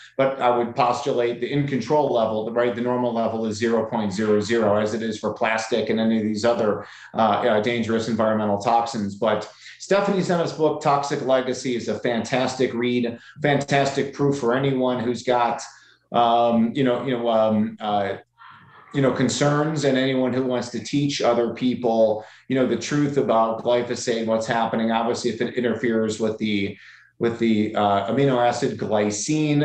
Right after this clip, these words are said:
glycine is a vital component to build glutathione, and you just go on and on with that. Unfortunately, there's just not enough literature on glyphosate.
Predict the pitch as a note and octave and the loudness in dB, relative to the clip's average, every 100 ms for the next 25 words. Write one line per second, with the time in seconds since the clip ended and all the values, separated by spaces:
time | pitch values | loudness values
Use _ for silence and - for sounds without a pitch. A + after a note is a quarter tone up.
0 | - A#2+ B2+ B2 - B2 A#2+ A2 A2 A2+ | 2 2 2 2 -2 -4 -4 -4 0 2
1 | A2+ A2+ A2 G#2+ A#2+ A#2+ A2 A2+ G2 A2+ | 2 0 0 -2 0 -2 -2 -4 -2 2
2 | A2+ G#2+ A#2+ A#2+ G#2+ C#3 C#3 C#3+ C#3 C3 | 0 0 0 0 0 2 2 2 2 2
3 | B2+ B2+ A#2+ - - - D3 D#3 D3 - | 2 -2 -4 -12 -12 -2 0 2 2 4
4 | C#3 C3+ C3 A#2+ A#2 A#2 A2 A2 A2 C#3+ | 4 4 2 2 2 2 2 2 2 2
5 | C#3+ E3+ E3+ D#3+ C3+ B2+ A#2+ A#2+ A#2 G#2+ | 2 2 2 0 0 0 0 -2 -4 -4
6 | A#2 A#2 B2 A#2+ B2+ B2 A#2+ A#2+ A#2 B2+ | -2 2 2 2 2 2 0 0 0 2
7 | B2+ D3 C3+ A#2 B2+ C3 C3 C3+ C#3 C#3 | 0 0 0 0 -2 0 2 2 0 -4
8 | D3 C#3 C#3 | 0 0 0